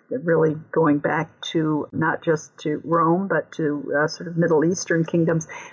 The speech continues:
Porphyry, the purple porphyry, was a regal,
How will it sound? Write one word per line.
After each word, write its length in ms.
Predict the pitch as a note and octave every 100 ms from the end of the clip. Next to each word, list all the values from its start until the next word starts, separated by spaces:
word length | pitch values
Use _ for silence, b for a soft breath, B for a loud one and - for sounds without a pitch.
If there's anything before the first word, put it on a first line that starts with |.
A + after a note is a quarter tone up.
| B
Porphyry, 760 | - B3 B3 A3 G3 F3+ F3+ F3 E3+
the 260 | E3 D#3 -
purple 380 | - G3 - F3+
porphyry, 600 | - E3+ E3 - D#3+ D3
was 280 | F3 D3+ -
a 160 | D#3 D3
regal, 840 | E3 F3 F#3+ F#3+ E3 D#3+ - -